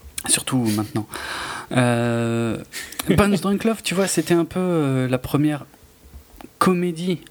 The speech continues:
euh, en plus comédie romantique, donc, euh, vraiment tout pour plaire, euh, de, de Pitié.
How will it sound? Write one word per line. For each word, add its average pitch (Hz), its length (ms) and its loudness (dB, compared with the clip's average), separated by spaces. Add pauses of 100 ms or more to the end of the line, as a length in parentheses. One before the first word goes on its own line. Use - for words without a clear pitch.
(720)
euh, 127 200 2
en 139 120 2
plus 190 220 -2
comédie 147 400 2
romantique, 160 560 0
donc, 113 260 0
euh, 104 600 -2
vraiment 117 200 -2
tout - 140 -10
pour - 140 -14
plaire, 131 360 -4
euh, 123 120 2
de, 113 680 0 (100)
de 113 300 -2
Pitié. 170 460 0